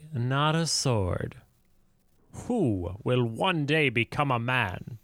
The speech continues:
And to extend the metaphor, will need a fine edge that won't dull at the first touch of resistance.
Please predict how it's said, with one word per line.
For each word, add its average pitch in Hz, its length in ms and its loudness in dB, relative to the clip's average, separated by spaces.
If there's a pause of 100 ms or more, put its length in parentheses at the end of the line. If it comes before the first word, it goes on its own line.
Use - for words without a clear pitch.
(520)
And 135 260 2
to 123 160 2
extend 170 600 -2
the 123 140 0
metaphor, 113 760 0 (320)
will 123 200 -2
need 143 180 2
a 120 100 4
fine 156 640 0
edge 131 420 0
that 104 240 0
won't 135 460 -2
dull 151 380 2
at 120 140 -4
the 123 120 0
first - 500 0
touch - 340 0
of 123 180 0
resistance. 117 920 0